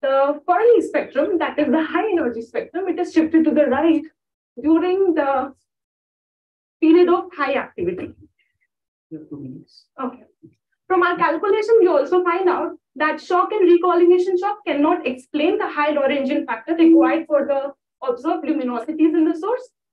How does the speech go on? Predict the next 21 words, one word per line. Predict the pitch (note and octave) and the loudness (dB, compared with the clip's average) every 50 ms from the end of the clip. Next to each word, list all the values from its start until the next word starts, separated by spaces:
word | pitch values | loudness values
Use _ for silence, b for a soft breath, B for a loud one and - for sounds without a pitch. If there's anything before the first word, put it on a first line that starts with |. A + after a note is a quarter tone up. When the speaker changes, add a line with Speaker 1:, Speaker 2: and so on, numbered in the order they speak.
| _ _ _ | _ _ _
Speaker 1:
Also, | - - F4+ G4+ G4 - - F#4 G4 G4 G4 | -2 0 0 0 -4 -4 -4 -4 -2 -2 0
the | F#4 F4+ | 2 2
magnetic | D#4+ D4+ D4 C#4+ C#4+ F4 E4+ D#4 D4 - | 2 2 0 0 0 0 0 0 -2 -2
reconnection, | C4+ C#4 B3 C4 B3 A3+ A3+ - - F4+ | -4 -4 -4 -4 -4 -6 -6 0 2 2
that | F4+ F4 - D4+ | 2 2 2 -2
is | D4+ D4+ | -2 -2
our | D4+ D4 D4 - | -2 -2 -4 -2
jet | - D4 C4+ C4+ | -2 -4 -2 -2
inject | C#4+ C4+ B3+ B3+ B3+ B3+ | -4 -2 -2 -2 -2 -4
scenario | - C4+ A#3+ A3+ A3+ B3 C#4+ D4 C#4+ F4+ F4+ | -4 -6 -6 -4 -4 -4 -4 -4 -6 -6 -6
proposed | F4+ D#4+ D4+ D#4 C#4+ C#4 B3+ - | -6 -6 -8 -6 -6 -6 -6 -4
by | - C#4+ B3+ | -2 -2 -2
Gionis, | B3+ - B3+ B3+ D4 E4 D#4+ C#4+ C4 C#4+ D#4+ - - _ _ _ _ _ _ _ _ | -2 -2 -2 -2 -2 0 -2 -2 -4 -4 -6 -8 -12 _ _ _ _ _ _ _ _
uh, | - C4+ C4 C4 C4 C4 - | -6 -4 -2 -2 -2 -2 2
eases | D4+ D#4+ D#4+ D#4+ G4+ G#4+ G#4+ G4+ | 4 6 6 6 6 4 2 2
the | A4 F4+ - G4 | -2 -4 -2 2
constraint | F#4+ F4+ - - - G4 G4 A#4 A#4+ - - _ _ _ | 2 2 2 0 0 0 0 0 -2 -4 -12 _ _ _
on | - D4+ C#4+ | -8 -4 -2
the | D#4 | 0
Doppler | - B3 B3+ - - C4+ D4+ D#4 | 0 0 0 -2 -2 -2 -4 -4
factor. | D4+ C#4+ B3+ B3 - - F4+ A#4 | -2 -6 -10 -10 -6 -2 -2 -2